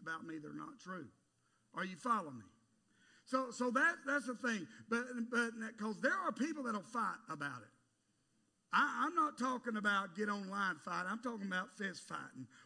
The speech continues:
We've seen it. We've seen it, and, I, and I'm just not one of them. I saw something, um, posted a few days before the election that first it kinda made me,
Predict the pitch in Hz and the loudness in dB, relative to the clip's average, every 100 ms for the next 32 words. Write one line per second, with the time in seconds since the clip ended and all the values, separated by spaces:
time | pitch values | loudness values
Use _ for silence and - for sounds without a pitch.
0 | - 202 247 214 226 311 269 156 135 - | -2 2 2 0 -4 0 0 -2 -8 -18
1 | - 190 247 226 247 294 233 196 196 214 | -6 0 0 0 -2 -2 0 0 -2 -2
2 | 190 175 190 - 180 220 214 220 202 220 | -4 -10 -8 -2 -2 0 -4 -2 0 0
3 | 254 311 302 190 156 135 - - - _ | 0 0 0 -2 -2 -4 -8 -20 -20 _
4 | _ _ 226 247 - 294 359 339 - 269 | _ _ 0 0 -2 -2 -2 -2 -4 -4
5 | 262 - 240 226 226 185 170 151 131 - | -4 -2 -2 0 0 0 0 -4 -8 -16
6 | _ _ _ _ _ _ _ _ _ - | _ _ _ _ _ _ _ _ _ -20
7 | - 185 233 226 214 180 139 214 185 180 | -8 0 0 0 -4 -8 -6 -4 -2 -2
8 | 165 135 - _ _ _ _ - 139 196 | -4 -8 -12 _ _ _ _ -14 -12 -8
9 | 180 156 151 151 147 - 139 117 110 _ | -6 -6 -6 -8 -10 -14 -14 -14 -16 _
10 | _ _ - 175 180 - 226 _ - 233 | _ _ -6 -4 -4 -10 -20 _ -10 -4
11 | 320 277 220 180 180 190 165 180 180 156 | -2 -2 -6 -8 -4 -4 -4 -6 -8 -6
12 | 151 | -6